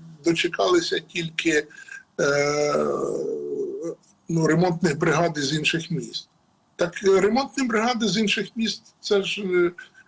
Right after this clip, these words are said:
на це не потрібно зусилля центральної влади. Міська, е,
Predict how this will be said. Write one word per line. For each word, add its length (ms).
на 100
це 160
не 120
потрібно 480
зусилля 840
центральної 520
влади. 480
Міська, 480
е, 300